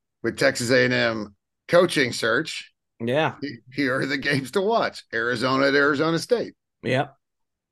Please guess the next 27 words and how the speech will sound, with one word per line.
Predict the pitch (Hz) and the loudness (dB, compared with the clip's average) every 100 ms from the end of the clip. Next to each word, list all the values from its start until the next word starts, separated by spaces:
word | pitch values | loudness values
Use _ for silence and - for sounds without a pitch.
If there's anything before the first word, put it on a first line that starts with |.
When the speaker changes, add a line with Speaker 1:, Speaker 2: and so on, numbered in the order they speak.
| _ _ _ _ _ 90 | _ _ _ _ _ -8
Speaker 1:
Uh, | 98 98 98 98 98 98 95 92 | -4 -2 -2 -2 -2 -2 -4 -6
let's | 107 | -6
see, | 113 | -6
what's | 110 107 | -6 -4
another | 104 92 | -2 -2
one? | 92 90 87 - | -2 -6 -8 -10
Uh, | 98 101 98 - - - | -2 2 2 -2 -12 -6
U | 104 135 | 2 4
T | 131 156 | 6 6
S | 151 139 | 6 4
A | 151 156 | 4 4
Speaker 2:
Wash- | 147 - | 4 2
Speaker 1:
at | 117 | -2
Tulane. | - 160 147 175 160 78 - _ _ | 2 4 4 2 0 -4 -14 _ _
Speaker 2:
Yep. | 110 113 - _ _ _ - | -4 -4 -4 _ _ _ -10
Speaker 1:
If | 113 | -6
U | 143 143 | -4 -4
T | 156 | 0
S | 160 131 | 0 2
A | 156 147 | 0 0
wins, | 131 165 147 | -2 -2 -2
they | 123 123 | -4 -4
get | 127 131 | -2 -2
into | 131 117 139 | -2 -2 -2
the | 117 | 0
conference | 139 127 131 117 | 0 0 -2 -4
championship. | 139 156 135 101 - | -2 -2 -2 -4 -6